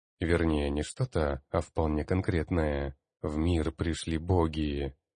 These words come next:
и верхушкой древних было решено воплотить в реальность проект очищения. Скажем так,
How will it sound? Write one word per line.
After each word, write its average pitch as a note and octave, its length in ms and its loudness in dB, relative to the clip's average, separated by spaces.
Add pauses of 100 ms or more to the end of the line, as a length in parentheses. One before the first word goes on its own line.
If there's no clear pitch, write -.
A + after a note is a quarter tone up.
(120)
и E2+ 100 -4
верхушкой E2 540 -2
древних D#2 520 0
было D2+ 240 -2
решено D#2 460 -2
воплотить D#2+ 580 -2
в E2+ 100 -2
реальность D2 640 -2
проект D#2+ 420 0
очищения. D2 1080 -2 (640)
Скажем E2+ 400 -4
так, F2+ 280 0